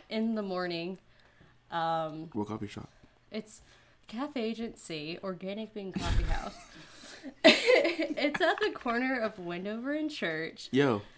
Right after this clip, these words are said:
Speaker 1: It's, like, right in front of the hospital. It's that weird place. Like, seriously, I need to, uh, get
Speaker 2: Yeah.
Speaker 1: some marketing going on right here because
Speaker 2: Tell us where it is.
Speaker 1: Yeah, it's,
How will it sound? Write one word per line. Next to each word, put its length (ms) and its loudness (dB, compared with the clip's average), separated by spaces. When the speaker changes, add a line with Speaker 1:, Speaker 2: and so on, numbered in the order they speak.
Speaker 1:
It's, 320 -2
like, 200 -2
right 220 0
in 100 -2
front 200 0
of 60 -2
the 40 -2
hospital. 680 -4
It's 200 0
that 240 4
weird 280 0
place. 380 0
Like, 240 -2
seriously, 500 -4
I 60 0
need 260 -4
to, 280 -6
uh, 240 -2
get 180 -14
Speaker 2:
Yeah. 180 2
Speaker 1:
some 200 -4
marketing 420 -2
going 260 -4
on 160 -2
right 220 -6
here 240 -6
because 440 -2
Speaker 2:
Tell 80 -2
us 60 -4
where 120 -4
it 80 -6
is. 200 -12
Speaker 1:
Yeah, 300 -6
it's, 360 -12